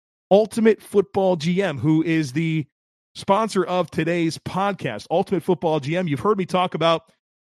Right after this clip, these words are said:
this mobile game app, and if you've ever thought you'd make a good G M, then you gotta give this game a try. It's not as easy as you might think to try to create a dynasty. When you play Ultimate Football G M, you get control and manage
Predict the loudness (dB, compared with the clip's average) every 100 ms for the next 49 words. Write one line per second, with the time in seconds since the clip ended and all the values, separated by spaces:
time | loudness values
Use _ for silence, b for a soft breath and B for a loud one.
0 | _ -2 -2 2 2 2 0 0 -2 -2
1 | -4 -2 -4 -2 -4 -4 -4 -2 -2 -2
2 | -4 -2 0 0 -2 0 2 2 0 0
3 | -2 0 4 4 4 -6 -4 -2 -4 -6
4 | -12 _ _ _ -12 -6 -4 -4 -2 -2
5 | 0 -2 -2 -4 -4 -4 -4 -8 -2 0
6 | 0 -2 -4 -6 -16 _ _ _ _ -14
7 | -8 -6 -4 -2 -2 -2 -2 -4 -6 -4
8 | -4 -4 -8 -6 -2 -2 -4 -8 -6 -4
9 | -4 -4 -2 0 0 -2 -6 -12 _ _
10 | _ _ _ -6 -6 -2 0 0 0 -2
11 | -4 0 2 2 2 0 -2 -2 -2 -2
12 | -2 -4 -6 0 0 0 -6 _ _ -6
13 | -2 0 -2